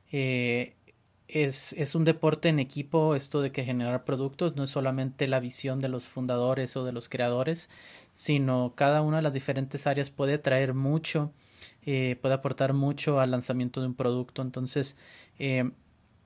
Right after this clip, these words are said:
obviamente hay que asignar las métricas importantes que, que estén relacionadas a cada una de las áreas,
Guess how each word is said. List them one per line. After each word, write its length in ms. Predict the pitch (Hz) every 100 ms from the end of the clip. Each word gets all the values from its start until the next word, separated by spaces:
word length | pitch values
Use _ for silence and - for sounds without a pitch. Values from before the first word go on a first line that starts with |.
| _ _ -
obviamente 760 | 156 156 160 151 147 165 156 139
hay 160 | 139
que 500 | 135 143 135 127 120 -
asignar 440 | 131 135 131 135
las 140 | 143 139
métricas 420 | 139 156 147 139
importantes 680 | 135 131 - 135 135 139 -
que, 260 | 131 117
que 100 | -
estén 240 | - 135 131
relacionadas 680 | 139 135 - 127 131 135
a 80 | 127
cada 160 | 131 127
una 160 | 131
de 40 | 127
las 200 | 117 -
áreas, 420 | 131 165 190